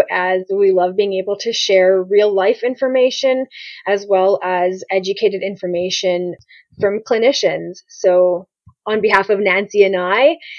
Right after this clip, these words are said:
thank you all for joining us, and if anybody has any questions for you guys, send us an email or send us a message on our anonymous form, and we'd be happy to pass those questions on to our guests here today.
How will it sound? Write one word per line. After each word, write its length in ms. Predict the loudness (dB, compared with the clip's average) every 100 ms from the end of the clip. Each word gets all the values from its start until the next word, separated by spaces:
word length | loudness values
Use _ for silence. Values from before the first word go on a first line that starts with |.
| -16 -2
thank 260 | 2 2 2
you 300 | 0 4 6 4
all 260 | 2 2
for 240 | 2 2 2
joining 440 | 2 -2 -2 -2
us, 280 | 2 0 0 -8 -6
and 420 | -4 -2 -2 -6 _ _ _ _
if 160 | -2 0
anybody 360 | 2 4 4 2
has 220 | 0 2
any 160 | 0 2
questions 480 | 0 0 -2 -2
for 180 | 2 2
you 200 | 4 2
guys, 400 | 2 4 4 2 -2 -20 -20 -20 -6
send 160 | 4 4
us 120 | 4
an 80 | 2
email 420 | 4 6 6 6
or 100 | 4
send 280 | 2 0 2
us 240 | 0 0
a 160 | 0 2
message 360 | 0 0 2 2
on 140 | 0
our 140 | 2
anonymous 520 | 2 2 0 -2 -4 0
form, 440 | 2 4 4 0 -8 -20 -12 -4
and 140 | 0
we'd 140 | 0
be 80 | 0
happy 400 | 0 0 0 -6 -2
to 340 | 6 8 8 4
pass 260 | -6 -2
those 240 | 0 0 -2
questions 460 | -6 -4 -4 -4 -6
on 280 | -4 -4 -2
to 160 | 0 2
our 200 | 2 -2
guests 500 | -2 -6 -6 -16 -6
here 160 | -4 -2
today. 560 | -4 -4 -4 -6 -12